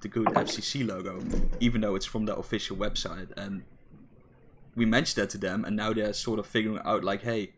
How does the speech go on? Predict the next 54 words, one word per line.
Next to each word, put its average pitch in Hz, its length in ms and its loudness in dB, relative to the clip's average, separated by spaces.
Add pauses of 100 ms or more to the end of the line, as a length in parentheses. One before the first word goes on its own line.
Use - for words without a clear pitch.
(240)
what 113 320 2
is 233 280 2
the 151 120 2
correct 117 480 2
F 104 160 -4
C - 140 -6
C - 260 -2
logo?" 101 380 -2
And 110 240 -2 (280)
it's 113 160 -2
really 131 220 0
funny 123 300 2
how 110 200 -2
these 123 560 2 (220)
tiny 123 360 4
little 113 220 0
details, 107 840 -2
uh, 101 260 -6 (260)
even 107 260 0
matter 101 240 0 (120)
on 104 80 -2
your 98 100 0
keyboard, 101 320 0
right? 101 220 -4
Because - 240 -6
nobody's, 101 580 -2 (500)
nobody 104 600 2
in 107 60 -2
the 107 80 0
world 104 240 2
is 104 80 -6
gonna 95 200 -4
care 101 240 -4
if - 140 -12
you 101 60 -8
use 101 200 -6
the - 80 -6
correct 104 380 -8
F - 120 -8
C 110 100 -8
C 107 220 -4
logo, 104 340 -6
or 104 100 -8
if - 160 -10
you - 60 -8
even 87 220 -6
have 104 200 -12
the - 160 -8
F - 120 -10
C - 80 -8
C - 200 -6
logo 101 300 -8
on 104 160 -8
there. 104 180 -10